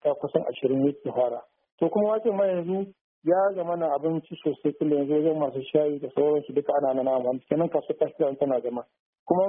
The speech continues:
muka yi lissafi can da shekara wajen bakwai, takwas baya, Nijar ina ji, eh, wake muna yin can kwatancin dubu bakwai haka, dubu ɗari bakwai. Yanzu ina ji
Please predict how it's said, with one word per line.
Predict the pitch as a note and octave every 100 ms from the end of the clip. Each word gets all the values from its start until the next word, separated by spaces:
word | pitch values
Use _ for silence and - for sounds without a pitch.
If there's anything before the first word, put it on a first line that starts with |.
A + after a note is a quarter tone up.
| G3+
muka | G3+ F#3
yi |
lissafi | F#3 E3 F3+ F3 F3
can | A3 A3
da | G#3+ E3
shekara | D3+ - E3 D3 C3+ B2 - -
wajen | D#3 D#3 D#3+ D#3
bakwai, | E3 E3+ C#3+ -
takwas | - C#3+
baya, | C3+ D3 D3 D3 -
Nijar | D3 C#3+ E3 D#3 D#3
ina | D#3 C#3+
ji, | D3 C#3 - _ _ _ -
eh, | D#3 D3 C#3 C#3 C3+ C3+ D3
wake | E3 D#3+ E3+ E3
muna | E3 E3 D3+
yin | D3 C#3+
can | D#3+ D3 -
kwatancin | - C#3 C3+ C#3+ C#3+
dubu | C#3+ C#3 C#3+
bakwai | D3 C#3+ B2
haka, | B2 B2+ - _ _ _ -
dubu | D#3 D#3
ɗari | E3+ C#3 D3
bakwai. | D3+ B2 - _ _ _ -
Yanzu | C#3+ D3+ F3+
ina | F#3 D3
ji | C#3+ D3+ C#3